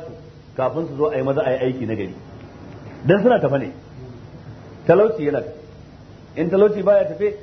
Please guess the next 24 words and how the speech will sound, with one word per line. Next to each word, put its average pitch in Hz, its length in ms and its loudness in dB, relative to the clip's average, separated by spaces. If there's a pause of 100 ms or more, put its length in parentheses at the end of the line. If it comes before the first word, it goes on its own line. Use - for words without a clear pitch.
wadata 185 720 4
mai 156 140 0
ruɗar 151 400 2
da 151 80 4
mutum 202 400 0 (680)
ta 143 140 4
sa 202 160 6
mutum 190 480 -4 (240)
wato 151 300 4
ainihin 190 380 -2
ya 196 100 -2
ɗagawa 175 420 6
tana 233 160 0
tafe. - 260 -12 (800)
Sannan 170 260 4
kuma 170 200 0
rashin 214 240 4
lafiya 175 300 4
tana 226 180 2
tafe. - 240 -8 (320)
Sannan 165 320 6
tsufa 208 320 2
na 208 100 2
tafe. - 200 -8